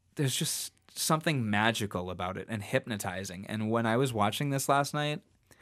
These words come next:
I started this at ten thirty and didn't finish it till midnight. But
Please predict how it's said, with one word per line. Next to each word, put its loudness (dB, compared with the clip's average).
I 2
started 6
this 4
at 4
ten 0
thirty 0
and -2
didn't 0
finish 0
it -2
till 0
midnight. -2
But 2